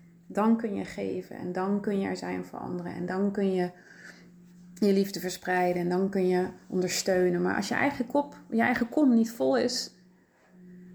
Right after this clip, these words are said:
dan is, dan is, dan is de basis niet, niet goed. Dus dan is, heb je eerst daaraan te werken. En ik denk dat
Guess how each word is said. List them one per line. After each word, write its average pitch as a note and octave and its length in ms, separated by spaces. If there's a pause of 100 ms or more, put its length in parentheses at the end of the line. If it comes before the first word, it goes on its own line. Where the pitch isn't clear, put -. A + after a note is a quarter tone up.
dan A3+ 160
is, A#3+ 200
dan - 180
is, - 340
dan G3 200
is G3+ 120
de G#3 80
basis A#3 420
niet, F3 220
niet F#3 200
goed. - 420
Dus G#3+ 140
dan G#3+ 160
is, A3 140
heb A3+ 160
je - 80
eerst G3+ 240
daaraan A3 360
te F3+ 160
werken. F3 520 (960)
En A#3 80
ik B3 60
denk C#4 180
dat C4 240